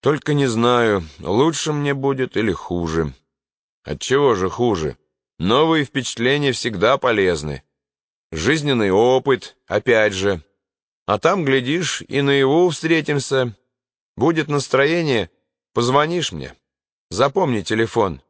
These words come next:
В ближайший месяц я отвечу, пока снова в море не соберусь. А то и сам позвоню, если ты меня вспомнишь, конечно.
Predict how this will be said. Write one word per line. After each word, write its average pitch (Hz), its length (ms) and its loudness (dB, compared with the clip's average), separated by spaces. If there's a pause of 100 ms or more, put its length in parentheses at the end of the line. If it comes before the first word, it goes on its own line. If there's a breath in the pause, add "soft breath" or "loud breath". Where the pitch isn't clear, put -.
(720)
В 80 120 -4
ближайший 131 580 0
месяц 139 460 -4
я 120 160 2
отвечу, 127 600 -4 (420)
пока 110 280 2
снова 120 440 0
в 101 40 0
море 113 340 2
не 82 100 -2
соберусь. 82 680 -2 (600)
А 117 160 2
то 185 100 2
и 170 100 2
сам 110 320 -2
позвоню, 98 600 0 (420)
если 98 320 -2
ты 101 120 -2
меня 104 200 0
вспомнишь, 98 520 -2
конечно. 76 600 -8